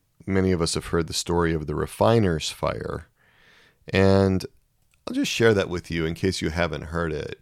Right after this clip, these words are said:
But a young man came upon a silversmith refining silver in his shop. And he was sitting in front of his fire. And the young man asked, "Why do you heat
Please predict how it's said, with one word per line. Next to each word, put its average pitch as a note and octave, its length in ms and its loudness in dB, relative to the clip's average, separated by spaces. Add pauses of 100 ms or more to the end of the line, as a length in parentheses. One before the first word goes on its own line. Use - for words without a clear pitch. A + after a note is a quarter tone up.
(160)
But E2+ 260 -2 (920)
a G#2+ 40 -2
young C#3 300 4
man F2+ 540 2 (260)
came A#2 240 2
upon E2 640 2 (120)
a G2 60 -6
silversmith - 880 0 (120)
refining F2+ 580 2
silver D#2+ 520 -2
in D2+ 120 -4
his D2+ 120 -4
shop. - 440 -8 (1600)
And C#3 200 6
he C3+ 120 2
was D#3 140 6
sitting A#2+ 720 6 (280)
in A#2+ 140 2
front A2 240 6
of G2 60 4
his F#2 160 0
fire. D2+ 540 -4 (840)
And G#2+ 100 0
the A#2+ 60 6
young C3 220 6
man A#2 180 4
asked, G#2+ 380 2 (100)
"Why F3 640 2
do D3 280 -4
you D3 200 2
heat - 800 -8